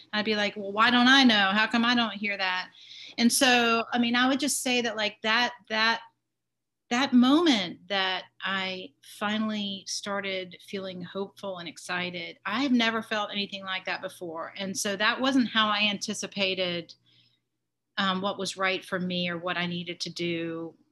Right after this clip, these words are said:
through the Lord's eyes. That's not at all how I thought it would feel, but that probably was what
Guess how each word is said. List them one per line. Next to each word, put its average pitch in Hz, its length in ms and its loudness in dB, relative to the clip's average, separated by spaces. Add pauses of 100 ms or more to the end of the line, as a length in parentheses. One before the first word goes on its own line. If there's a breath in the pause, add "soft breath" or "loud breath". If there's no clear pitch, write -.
(300)
through 202 180 0
the 180 100 -4
Lord's 175 300 -2
eyes. 165 460 0
That's 208 280 0
not 254 180 6
at 208 60 0
all 202 180 4
how 185 160 0
I 180 120 2
thought 175 400 -2
it 185 100 -12
would 170 140 -12
feel, 196 380 -6
but 180 160 -6
that 185 280 -2
probably 185 420 -4
was 180 420 -6
what - 140 -16